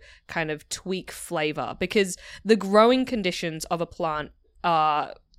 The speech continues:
extremely important to how it turns out flavor-wise later on.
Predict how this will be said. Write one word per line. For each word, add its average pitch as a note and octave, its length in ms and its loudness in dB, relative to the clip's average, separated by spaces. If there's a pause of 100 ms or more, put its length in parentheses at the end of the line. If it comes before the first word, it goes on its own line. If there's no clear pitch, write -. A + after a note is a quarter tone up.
(120)
extremely C#4 1080 0
important E3+ 600 -4
to F3+ 80 -6
how E3 260 0
it D3 100 -2
turns D#3+ 300 -6
out D#3 240 -2
flavor-wise D3+ 800 -4
later D#3+ 320 -2
on. D3 220 -2